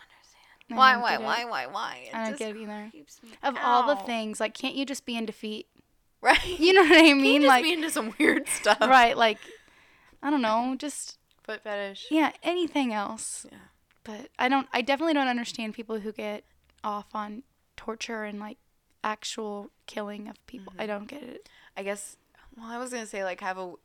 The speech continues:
Speaker 1: have a fetish of, like, B D S M and stuff, but, like, maybe it's just, like, B D S M to another level.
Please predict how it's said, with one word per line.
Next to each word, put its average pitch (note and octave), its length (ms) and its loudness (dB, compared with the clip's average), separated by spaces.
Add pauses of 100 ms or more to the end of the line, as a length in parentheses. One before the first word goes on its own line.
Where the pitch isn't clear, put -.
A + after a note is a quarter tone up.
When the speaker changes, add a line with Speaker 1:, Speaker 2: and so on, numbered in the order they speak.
Speaker 1:
have F3+ 220 -12
a F3 40 -20
fetish E3 320 -12
of, - 80 -20
like, - 200 -16
B F3 100 -18
D E3+ 100 -14
S E3 160 -16
M E3+ 140 -18
and E3+ 100 -20
stuff, E3+ 220 -20
but, F3 60 -18
like, - 240 -18
maybe E3 220 -18
it's E3+ 140 -18
just, - 140 -20
like, - 220 -18
B - 80 -20
D - 160 -20
S - 160 -20
M - 140 -20
to - 120 -20
another - 300 -20 (200)
level. - 280 -20